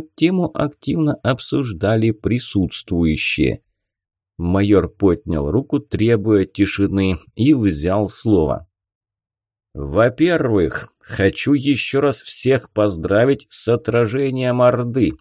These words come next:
начал он, когда голоса стихли. "Во-вторых, объявляю окончание чрезвычайного положения. И в-третьих,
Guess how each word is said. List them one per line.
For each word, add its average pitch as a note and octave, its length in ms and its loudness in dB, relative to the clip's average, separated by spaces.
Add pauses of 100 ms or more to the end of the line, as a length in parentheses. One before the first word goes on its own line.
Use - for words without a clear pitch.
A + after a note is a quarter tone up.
(200)
начал E2+ 680 0
он, C3+ 260 -2
когда F2 420 0
голоса F#2 480 0
стихли. E2 600 0 (420)
"Во-вторых, A#2 1200 0 (160)
объявляю A2+ 1000 0
окончание B2+ 880 0
чрезвычайного A#2+ 1120 0
положения. A#2 880 0
И E2+ 180 0
в-третьих, C3+ 880 0